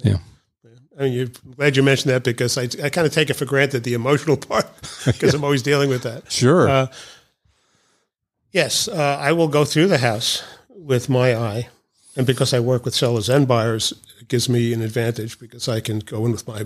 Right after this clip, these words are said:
Speaker 2: buyer's eye
Speaker 1: Mm-hmm.
Speaker 2: and say, "Well, this is what buyer's gonna be looking at." Uh, and I always tell my sellers,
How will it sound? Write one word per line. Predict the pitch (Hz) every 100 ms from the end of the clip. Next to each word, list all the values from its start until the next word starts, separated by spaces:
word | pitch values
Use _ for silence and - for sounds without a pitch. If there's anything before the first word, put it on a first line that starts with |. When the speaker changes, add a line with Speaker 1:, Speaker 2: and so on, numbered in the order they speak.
| -
Speaker 2:
buyer's | 156 113 147 127 101
eye | 107 101 117 - -
Speaker 1:
Mm-hmm. | 101 113 127
Speaker 2:
and | 120
say, | - 120 120
"Well, | 131 117 - _ _ 202 _
this | 135 135 131
is | 120
what | 113
buyer's | 113 110 113
gonna | 117
be | 107
looking | 107 110 110
at." | 98 _ _ _ _ _ _ _ _ _
Uh, | 127 113
and | 120
I | 131
always | 139 -
tell | 143 127
my | 123
sellers, | 139 120 120 113